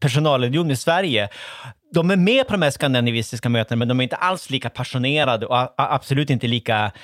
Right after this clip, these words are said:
eh, det är inte lika månghövdad skara från Norge som är med vid de här mötena. Men i Danmark och Sverige, där går man ju verkligen, som man säger på nutidssvenska, där går man verkligen all in.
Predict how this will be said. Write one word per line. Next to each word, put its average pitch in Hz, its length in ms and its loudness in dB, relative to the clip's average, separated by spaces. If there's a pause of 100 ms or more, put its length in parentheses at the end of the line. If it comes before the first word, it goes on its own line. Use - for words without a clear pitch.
(180)
eh, 123 220 -2
det 151 80 -2
är 147 120 0
inte 139 160 2
lika 135 200 2
månghövdad 131 800 2
skara 151 600 2
från 131 220 2
Norge 147 400 2
som 110 180 -4
är 107 40 -4
med 107 200 -2
vid 104 100 -6
de 101 80 -6
här 101 80 -6
mötena. 104 540 -10 (480)
Men 143 200 2
i 147 40 0
Danmark 143 340 2
och 127 60 -2
Sverige, 214 340 2
där 147 120 2
går 151 160 2
man 131 140 4
ju 120 60 2
verkligen, 127 400 0
som 131 120 0
man 117 100 2
säger 117 200 -2
på 120 140 -4
nutidssvenska, 107 800 -4
där 127 120 0
går 151 100 0
man 127 140 2
verkligen 117 420 0 (120)
all 110 440 0
in. 98 420 -6